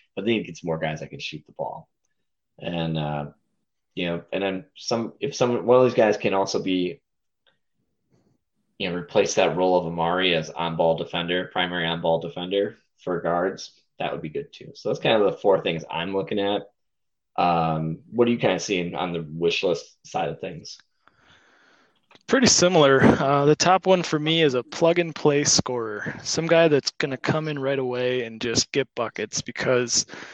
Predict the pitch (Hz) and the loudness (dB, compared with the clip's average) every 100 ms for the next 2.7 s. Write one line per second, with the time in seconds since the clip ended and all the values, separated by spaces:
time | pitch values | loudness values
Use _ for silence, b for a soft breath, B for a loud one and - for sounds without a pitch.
0 | B B - 131 127 151 147 - 143 135 | B B -10 -6 2 4 4 2 0 0
1 | 143 139 143 139 139 135 135 127 131 - | 4 6 6 6 6 6 4 2 -2 0
2 | 127 139 143 151 147 - - | 0 2 2 2 0 -2 -4